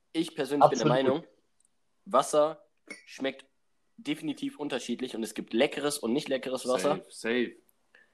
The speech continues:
Speaker 1: Und wenn ja, wisst ihr, habt ihr irgendwas, jetzt ein bisschen hier Werbung machen, ein Wasser, was ihr empfehlen könnt, was wirklich lecker ist?
Speaker 2: Boah, also ich
Speaker 3: Ja.
Speaker 2: trink, ich trink nie Flaschenwasser. Also, trink immer aus dem Hahn.
Speaker 3: Das ist doch eine,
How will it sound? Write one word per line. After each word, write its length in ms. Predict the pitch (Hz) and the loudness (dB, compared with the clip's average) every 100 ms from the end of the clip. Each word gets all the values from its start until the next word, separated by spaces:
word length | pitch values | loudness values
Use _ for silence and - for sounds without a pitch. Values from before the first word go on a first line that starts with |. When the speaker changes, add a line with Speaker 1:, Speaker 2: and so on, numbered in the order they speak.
| _ _ _ _ - | _ _ _ _ 2
Speaker 1:
Und 280 | 127 117 | 4 6
wenn 200 | 107 156 | 6 6
ja, 380 | 165 147 160 160 - | 8 8 8 6 -2
wisst 340 | 120 180 - | -6 -6 -8
ihr, 280 | 175 175 151 | -4 -2 -2
habt 140 | 123 | -8
ihr 120 | 156 156 | -12 -8
irgendwas, 400 | 165 156 151 - | -6 -6 -6 -8
jetzt 180 | 127 | -10
ein 80 | 131 | -8
bisschen 260 | 127 127 120 | -8 -6 -6
hier 280 | 120 117 104 | -2 -2 0
Werbung 260 | 127 139 | 0 0
machen, 320 | 131 127 131 127 _ - | 0 -2 -2 -12 _ -10
ein 120 | 101 | 0
Wasser, 400 | 123 - 123 117 | 0 2 0 0
was 160 | 110 | -4
ihr 100 | 110 | -6
empfehlen 320 | 95 - 123 117 | -8 -4 -4 -4
könnt, 200 | 110 98 | -6 -8
was 180 | 92 | -6
wirklich 220 | 101 110 104 | -6 -8 -4
lecker 300 | 98 85 73 | -4 -4 -8
ist? 240 | - - _ _ _ _ _ _ _ _ _ _ _ _ _ _ _ _ _ _ _ _ _ | -10 -16 _ _ _ _ _ _ _ _ _ _ _ _ _ _ _ _ _ _ _ _ _
Speaker 2:
Boah, 180 | 117 127 | 10 12
also 220 | 131 143 | 12 12
ich 60 | 156 | 8
Speaker 3:
Ja. 40 | - - | 6 6
Speaker 2:
trink, 200 | 208 208 - | 8 6 2
ich 100 | 180 _ | -2 _
trink 240 | - 196 190 | 8 8 10
nie 280 | 175 196 202 | 12 12 12
Flaschenwasser. 880 | - 175 180 156 107 107 - 110 - _ - | 12 10 12 8 10 10 10 6 6 _ 6
Also, 400 | 117 117 113 117 _ _ _ _ _ | 10 12 10 8 _ _ _ _ _
trink 200 | - 151 | 6 8
immer 220 | - 180 160 | 10 12 12
aus 120 | 143 | 12
dem 160 | 147 | 8
Hahn. 400 | 131 147 117 101 - _ _ _ _ | 8 10 10 6 0 _ _ _ _
Speaker 3:
Das 120 | 110 | -14
ist 40 | 117 | -12
doch 60 | |
eine, 120 | 101 | -12